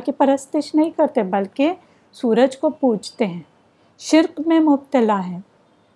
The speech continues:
سلیمان علیہ السلام نے فرمایا، "ابھی ہم حقیقت حال معلوم کر لیتے ہیں، جاؤ یہ میرا خط اسے پہنچا دو، یعنی اس ملکہ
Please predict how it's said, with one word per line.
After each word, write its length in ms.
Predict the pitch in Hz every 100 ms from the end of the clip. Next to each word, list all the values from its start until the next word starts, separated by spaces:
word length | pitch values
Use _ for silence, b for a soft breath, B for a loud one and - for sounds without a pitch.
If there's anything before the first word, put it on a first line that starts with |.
| _
سلیمان 520 | - 302 302 311 320
علیہ 180 | 302 262
السلام 500 | 240 - 269 233 233
نے 100 | 220 -
فرمایا، 500 | 247 214 208 220 269 - b b
"ابھی 340 | - 226 254 247
ہم 120 | 254
حقیقت 640 | 208 220 - 233 247 240 262 220
حال 200 | 226 233
معلوم 420 | 226 190 185 233
کر 180 | 226 220
لیتے 400 | 185 185 - 208
ہیں، 80 | 180 - b b - 202
جاؤ 360 | 233 220 262 339 - _ _ -
یہ 120 | 220
میرا 340 | 214 220 214 233 226
خط 340 | 262 285 - -
اسے 260 | 262 220 247
پہنچا 540 | 240 208 190 - 226 175
دو، 160 | 185 170 185 _ _ _ _ _ _ _ _ _ -
یعنی 180 | 233 202
اس 220 | 202 -
ملکہ 400 | 214 202 226 240